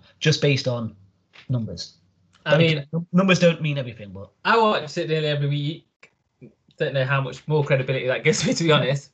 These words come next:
Speaker 2: but he's the goat. Let's end the conversation with that in F one,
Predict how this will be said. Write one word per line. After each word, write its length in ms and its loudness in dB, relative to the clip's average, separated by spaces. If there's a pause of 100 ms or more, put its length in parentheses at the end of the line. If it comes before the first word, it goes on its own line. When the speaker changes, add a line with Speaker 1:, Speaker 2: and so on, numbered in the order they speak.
Speaker 2:
but 220 2 (440)
he's 120 -8
the 80 -6
goat. 280 -4 (760)
Let's 160 0
end 80 0
the 60 -2
conversation 600 -4 (480)
with 160 -2
that 320 -4 (240)
in 160 0
F 220 -4
one, 240 -6